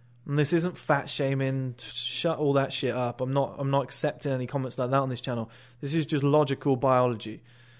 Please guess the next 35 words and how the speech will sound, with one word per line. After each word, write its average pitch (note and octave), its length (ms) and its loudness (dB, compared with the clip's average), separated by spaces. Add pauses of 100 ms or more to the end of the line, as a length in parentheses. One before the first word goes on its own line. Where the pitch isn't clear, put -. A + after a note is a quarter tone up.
(400)
You D3 180 2
eat, D#3 320 0 (840)
you D3+ 240 2
eat F3+ 180 0
too E3 240 0
much F3 240 0
food G3 400 2 (380)
compared D3+ 320 2
to C#3+ 80 0
what D3 160 2
you C#3 80 0
burn, D#3 360 0 (160)
you D3+ 140 0
will D3+ 100 6
gain B2+ 300 2
weight. A2+ 240 -2 (400)
And C#3 100 2
it D3+ 140 0
doesn't E3 320 2
happen D3+ 340 2
overnight. C3+ 580 2
"Oh, F3+ 180 4
it C3+ 80 2
just, C#3 240 -2 (420)
I C#3 80 4
woke D3+ 280 8
up D#3+ 220 4
and C#3 80 2
I C3+ 60 4
was B2+ 160 0
two C#3 220 0
hundred C#3 260 0
stone C#3+ 300 2
lot D3+ 160 0
heavier." D3+ 320 0